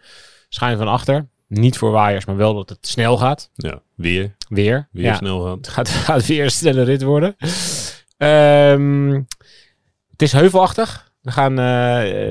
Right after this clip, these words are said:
Speaker 1: we hebben twee colleagues van vierde, twee van derde. Maar daartussendoor is het gewoon eigenlijk de hele tijd op, af, op, af, op, af, op, af. Ehm,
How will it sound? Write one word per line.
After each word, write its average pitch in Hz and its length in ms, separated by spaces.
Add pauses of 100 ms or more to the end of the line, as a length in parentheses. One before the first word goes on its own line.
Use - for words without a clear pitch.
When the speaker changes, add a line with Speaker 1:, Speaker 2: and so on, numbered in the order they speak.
Speaker 1:
we - 40
hebben 110 800
twee 151 160
colleagues 139 280
van 131 100
vierde, 156 300
twee 139 220
van 117 120
derde. 151 380
Maar 107 240
daartussendoor 107 640
is 95 80
het 101 80
gewoon 101 160
eigenlijk 92 280
de 92 80
hele 101 120
tijd 90 140
op, - 180
af, 78 120
op, 82 160
af, - 160
op, 85 140
af, - 160
op, - 140
af. - 200 (760)
Ehm, 101 680